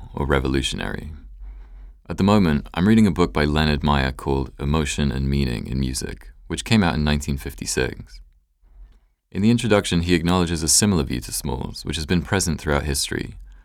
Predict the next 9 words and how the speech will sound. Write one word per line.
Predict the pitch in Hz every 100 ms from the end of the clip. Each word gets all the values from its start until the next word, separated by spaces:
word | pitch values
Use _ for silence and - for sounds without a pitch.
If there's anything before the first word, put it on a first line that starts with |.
| _ _
showing | - 82 85
that | 82
composers | 80 71 80 80 76 73
and | 73 71
performers | 71 - 78 73 69
of | 67
all | 73 78
cultures | - 69 - -
have, | - 69 65 -